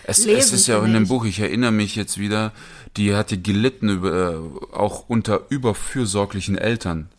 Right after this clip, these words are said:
Speaker 1: Also
Speaker 2: Ja.
Speaker 1: sie lebte immer in Sicherheit, war immer wunderschön.
Speaker 2: So, so dieses, dieses Küken, das im Nest immer
Speaker 1: Und
Speaker 2: bleibt,
Speaker 1: alles ist
Speaker 2: ja.
Speaker 1: ihr zugeflogen. Sie wurde reicher und reicher, musste wenig dafür machen.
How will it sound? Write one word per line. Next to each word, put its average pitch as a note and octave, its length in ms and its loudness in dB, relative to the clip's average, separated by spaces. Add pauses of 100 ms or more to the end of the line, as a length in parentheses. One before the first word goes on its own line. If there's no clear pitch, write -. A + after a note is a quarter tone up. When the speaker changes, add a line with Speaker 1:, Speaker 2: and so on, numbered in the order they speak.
(120)
Speaker 1:
Also G2+ 220 0
Speaker 2:
Ja. A#3+ 100 4
Speaker 1:
sie A2 140 2
lebte A2+ 280 0
immer C#3+ 360 0
in C3+ 100 2
Sicherheit, B2 600 -2
war F#2 140 -2
immer C3 280 0
wunderschön. C3+ 640 4
Speaker 2:
So, C4 80 4
so - 20 2
dieses, A3 380 0
dieses G#3+ 320 -2
Küken, C#4 360 0
das G3+ 140 0
im A3 140 0
Nest A#3 360 0
immer G3 160 0
Speaker 1:
Und - 120 4
Speaker 2:
bleibt, A#2 160 4
Speaker 1:
alles C3+ 240 2
ist C3 180 0
Speaker 2:
ja. C3 60 4
Speaker 1:
ihr - 60 -2
zugeflogen. G#2 760 0
Sie F#2 160 -2
wurde G#2 240 2
reicher C3+ 460 2
und B2+ 120 0
reicher, A#2 440 0
musste A2+ 320 -2
wenig G#2+ 220 0
dafür G#2 280 -2
machen. A#2 400 0